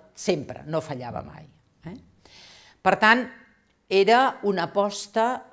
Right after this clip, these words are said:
conjunta dels òrgans de direcció i això implicava que et senties segura quan caminaves, perquè no estaves anant contracorrent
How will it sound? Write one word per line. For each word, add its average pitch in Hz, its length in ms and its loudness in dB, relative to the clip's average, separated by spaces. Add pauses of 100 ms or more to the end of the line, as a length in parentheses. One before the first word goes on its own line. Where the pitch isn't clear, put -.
(120)
conjunta 214 800 -4 (100)
dels 165 400 0
òrgans 156 500 4
de 139 120 -6
direcció 127 640 -12 (1000)
i 160 160 -4
això 208 540 4 (100)
implicava 180 720 0
que 202 140 0
et - 80 -10
senties 190 500 -2
segura 170 460 0
quan 131 180 -12
caminaves, 131 760 -12 (240)
perquè 170 500 -2
no 196 160 -2
estaves 185 460 0
anant 170 260 -4
contracorrent 156 840 -6